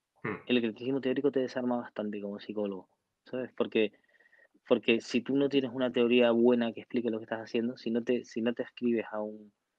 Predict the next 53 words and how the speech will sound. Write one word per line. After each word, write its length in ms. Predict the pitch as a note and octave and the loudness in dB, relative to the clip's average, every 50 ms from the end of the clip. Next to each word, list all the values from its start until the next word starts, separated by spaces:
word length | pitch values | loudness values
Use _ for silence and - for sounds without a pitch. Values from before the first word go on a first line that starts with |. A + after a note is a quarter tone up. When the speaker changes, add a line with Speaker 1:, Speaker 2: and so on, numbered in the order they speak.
| _ _ _ _ _ _ _ _ _ | _ _ _ _ _ _ _ _ _
Speaker 2:
a 80 | - A2+ | -4 -2
una 180 | A2+ A#2+ A#2+ | 0 0 0
teoría, 260 | A2 A2+ G#2+ A#2+ D3+ - | 2 2 4 4 2 4
que 100 | - C#3+ | 6 6
no 80 | B2 C3 | 6 8
tiene 160 | C3+ D#3 D#3+ | 8 8 6
por 100 | C3+ C3 | 6 4
qué 60 | B2+ | 0
explicarlo 380 | B2 - C3 - A#2 A2 G#2+ G#2 | 0 -2 2 2 2 2 2 2
todo, 440 | - E3+ F3+ D#3 D2+ D2+ D2+ G#2+ G#2 | 2 2 2 2 0 0 0 -2 0
pero 120 | G#2+ G#2+ G#2 | 0 0 0
por 120 | G2+ G2+ | -2 -2
lo 40 | G2+ | -2
menos 200 | G#2+ B2 B2+ - | -2 -2 -4 -2
sí 100 | - C3 | -2 -2
algunas 320 | B2 A2+ A#2 A#2 G#2 - | -2 -2 -2 -4 -6 -4
cosas, 340 | - C#3 D3 - - F#2+ F#2 | -2 -4 -4 -2 -6 -12 -12
¿no? 100 | A2+ B2 | -12 -14
Un 100 | D3 - | -14 -6
poco 160 | _ A#2+ A2+ B2 | _ 0 2 4
lo 100 | B2 A2 | 4 4
que 80 | A2+ | 2
pasa 240 | G#2+ A#2 - - A#2 | 0 0 -2 -2 -4
con 160 | - G#2+ G2+ | -4 -4 -6
el 80 | G#2 G2+ | -6 -6
tema 220 | - A#2 A#2 A#2 | -4 -4 -4 -4
de 120 | A#2 A2 G#2 | -4 -4 -4
la, 200 | G2+ G2 F#2+ - _ _ _ _ - - - - - _ _ - - - | -4 -4 -6 -10 _ _ _ _ -20 -20 -20 -20 -20 _ _ -20 -12 0
de 120 | A#2 A#2+ | 4 6
la 120 | A#2 A#2+ | 6 6
R 100 | A#2+ A#2 | 6 4
F 200 | G#2+ - - F#2 - | 2 -2 -6 -4 2
T, 320 | C3 C#3+ D#3 C#3+ C#3 C3+ | 4 6 8 8 6 6
¿no? 320 | C3 D#3 E3 D3+ B2 A2 G#2+ | 4 2 0 -2 -2 -2 -2
Eh, 520 | G#2 G#2 G2+ G2+ G2+ G2 G2 G2+ G2+ G2+ | -2 -4 -4 -6 -8 -8 -10 -10 -10 -10
y, 380 | G2 G2+ G2+ G#2 G#2 G2+ G2 G2 | -8 -8 -8 -8 -8 -6 -6 -6
Speaker 1:
Hmm. 400 | G2 G2 G2+ G#2 G#2 G2+ G2 A2 | -6 -4 -4 -4 -4 -4 -2 -2
Speaker 2:
y 20 | |
las 160 | G#2+ G2+ - | -2 -2 -2
limitaciones 960 | - A2+ G#2 G#2 G2+ - - - - - - C#3+ D3 C3+ B2 A#2 A#2 A#2 A2 | -4 -6 -6 -6 -6 -8 -10 -12 -10 -2 0 0 0 0 -2 -4 -6 -8 -8
y 60 | A#2+ A#2 | -10 -14
las 140 | - - - | -16 -16 -2
críticas 400 | - B2 C#3 C3+ C3+ - A#2 - | 2 2 2 2 2 -2 -2 -4
que 120 | - G#2+ G2 | -6 -6 0
tiene, 260 | A2 C3 C#3+ C#3 A#2 | 2 2 2 2 0
que 80 | A2+ | -4
es 60 | G#2+ - | -4 -6
muy 100 | B2+ B2+ | -8 -6
interesante 560 | A#2+ A#2 G#2 G2 - - C3+ D3 D3 - A2+ | -6 -6 -6 -6 -8 -10 -10 -10 -8 -8 -8
y 60 | A2+ | -8
tal, 260 | - - B2+ C3+ C3+ B2 | -4 -4 -4 -4 -4 -6
¿no? 200 | A2 C3+ F3+ - | -8 -8 -8 -8
Pero 300 | - - A2+ A2 G#2 - | -4 -4 -2 -2 -2 -4